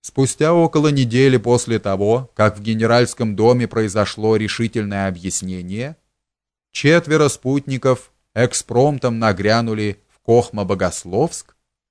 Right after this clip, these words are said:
где Мортка-Олейник, вовремя извещенный Блудштейном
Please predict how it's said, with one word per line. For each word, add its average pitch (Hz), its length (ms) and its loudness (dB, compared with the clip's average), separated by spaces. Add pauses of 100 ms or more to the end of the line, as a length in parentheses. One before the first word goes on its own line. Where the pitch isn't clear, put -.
(240)
где 120 560 2 (200)
Мортка-Олейник, 113 1400 0 (420)
вовремя 123 580 0
извещенный 113 680 -2
Блудштейном 117 880 -6